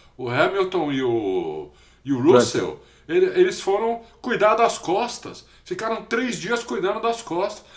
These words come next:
Speaker 1: Ficaram com as costas arrebentadas por causa disso. Entendeu? Então,
Speaker 2: É.
Speaker 1: é isso aí.
Speaker 2: É isso aí, ó. O José Antônio Vieira. "Adalto, pra que serve aquela asa que fica do lado de dentro da roda dianteira do Fórmula um dois mil e vinte e dois?"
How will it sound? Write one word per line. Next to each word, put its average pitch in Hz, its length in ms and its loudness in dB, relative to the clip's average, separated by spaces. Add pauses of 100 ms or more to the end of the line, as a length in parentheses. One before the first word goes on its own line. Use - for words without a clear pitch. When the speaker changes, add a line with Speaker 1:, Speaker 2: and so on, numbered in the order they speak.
(100)
Speaker 1:
Ficaram 233 220 -4
com 233 80 0
as 233 100 0
costas 233 280 2
arrebentadas 185 800 0
por 151 100 -14
causa 180 260 -4
disso. - 380 -16 (760)
Entendeu? 117 240 -18 (260)
Então, 101 140 -8
Speaker 2:
É. 80 200 -8 (200)
Speaker 1:
é 135 60 -18
isso 143 200 -16
aí. 120 160 -12 (500)
Speaker 2:
É 120 100 2
isso 117 180 2
aí, 123 140 10
ó. 101 180 4
O 147 260 0
José 151 380 0
Antônio 175 500 -2
Vieira. 117 580 2
"Adalto, 147 360 2
pra 151 120 -6
que - 120 -12
serve 156 320 2
aquela 135 380 2
asa 143 220 -2
que - 100 -20
fica 147 220 -10
do 127 100 -2
lado 147 320 0
de 135 120 -14
dentro 143 540 -2
da 147 180 2
roda 139 420 -4
dianteira 135 520 -4
do 131 120 -10
Fórmula 123 400 -2
um 117 180 -2
dois 110 240 0
mil 117 100 0
e 117 40 -4
vinte 120 220 -6
e - 20 -10
dois?" - 1120 -12